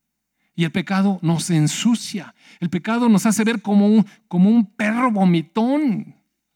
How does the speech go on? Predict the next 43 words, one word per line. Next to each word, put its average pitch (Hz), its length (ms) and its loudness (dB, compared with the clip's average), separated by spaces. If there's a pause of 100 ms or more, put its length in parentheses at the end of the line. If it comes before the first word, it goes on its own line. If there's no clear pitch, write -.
(200)
que 208 80 -6
aparte 233 320 -6
se 196 300 -4
come 262 260 -4
su 185 160 -4
cochinada. 185 640 -6 (540)
O 170 80 -8
sea, 285 100 2
eso 269 140 -2
está 240 240 -6 (300)
feo, 320 500 -2
amados 190 400 -4
hermanos. 131 580 -8 (340)
Es 262 140 -2
más, 277 260 2
nos 233 200 4
esclaviza 233 560 0
a 208 40 -2
tal 262 220 -2
manera 220 420 2
que 160 320 -6 (640)
es 180 200 -2
como 190 240 4
si 175 180 2
no 190 120 8
hubiéramos 180 380 0
conocido 143 720 -4
la 123 100 -10
verdad, 113 540 -18 (480)
como 185 200 4
si 208 120 4
no 214 100 6
hubiéramos 233 360 0
conocido 196 560 0 (260)
la 170 160 -4
inmensa 220 480 6
misericordia 196 680 0
y - 20 -4
el 170 80 -4
amor 156 240 -4
del 180 140 -8
Señor 165 180 -6
Jesucristo. 170 560 -8